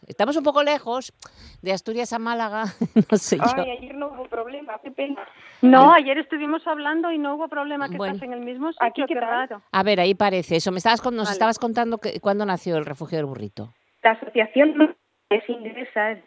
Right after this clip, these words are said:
Speaker 2: Inglaterra, nació en
Speaker 1: S-
Speaker 2: mil novecientos sesenta y nueve. Tiene bastantes
Speaker 1: No.
Speaker 2: años, en realidad.
Speaker 1: No pode-, no podemos,
Speaker 3: No,
Speaker 1: María.
Speaker 3: no se puede.
Speaker 1: No,
Speaker 2: Ay.
Speaker 1: eh, vamos a intentar. ¿Tienes opciones de moverte por más sitios, arrimarte una ventana, algo así,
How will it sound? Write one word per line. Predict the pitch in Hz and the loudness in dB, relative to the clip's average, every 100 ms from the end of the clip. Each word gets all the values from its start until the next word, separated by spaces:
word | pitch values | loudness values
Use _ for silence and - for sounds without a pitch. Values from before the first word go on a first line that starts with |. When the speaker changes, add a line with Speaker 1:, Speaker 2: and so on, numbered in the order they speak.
| _ | _
Speaker 2:
Inglaterra, | - 175 220 254 - | -8 -4 -2 -2 -8
nació | - 233 | -4 -2
en | 254 | -2
Speaker 1:
S- | 247 | -2
Speaker 2:
mil | 254 | -4
novecientos | 254 254 254 285 | -4 -6 -2 -4
sesenta | - 220 202 185 | -4 -14 -14 -14
y | |
nueve. | 190 202 - - _ _ _ _ _ _ - - _ - | -10 -10 -10 -18 _ _ _ _ _ _ -20 -20 _ -12
Tiene | 196 - | -12 -12
bastantes | - - 220 233 | -14 -10 -8 -6
Speaker 1:
No. | 170 151 | -4 -4
Speaker 2:
años, | 185 175 - - - | -6 -16 -18 -20 -14
en | 165 | -12
realidad. | 165 - | -12 -12
Speaker 1:
No | 175 175 | -4 -2
pode-, | 196 170 - | 0 -2 -2
no | 185 | -2
podemos, | 202 170 165 | 0 0 0
Speaker 3:
No, | 175 | 0
Speaker 1:
María. | 180 170 | 2 0
Speaker 3:
no | |
se | 160 | -2
puede. | - 202 - | -6 -10 -10
Speaker 1:
No, | 165 170 233 254 - | -6 0 2 2 -2
Speaker 2:
Ay. | - | -2
Speaker 1:
eh, | 180 175 175 175 170 175 175 170 170 170 160 - | -2 0 0 0 0 0 0 0 -2 -4 -8 -2
vamos | 175 180 196 | -2 -2 -4
a | 196 | -4
intentar. | 185 190 185 196 190 175 - 165 | -6 -8 -4 -4 -4 -8 -12 -2
¿Tienes | 208 233 262 | 0 0 0
opciones | 233 247 247 233 | -2 -2 -2 -2
de | 240 | -2
moverte | 226 226 226 226 | -2 -2 -2 -4
por | 208 220 208 | -6 -6 -4
más | 214 | -6
sitios, | - 220 202 190 | -6 -8 -8 -8
arrimarte | 180 180 180 185 | -6 -8 -8 -6
una | 180 | -6
ventana, | 180 170 175 175 175 175 175 175 170 170 170 165 - - - - | -6 -4 -4 -2 -2 -4 -4 -4 -2 -2 -4 -6 -18 -20 -20 -8
algo | 185 180 | -2 0
así, | 190 - 262 139 | 0 -2 -4 -4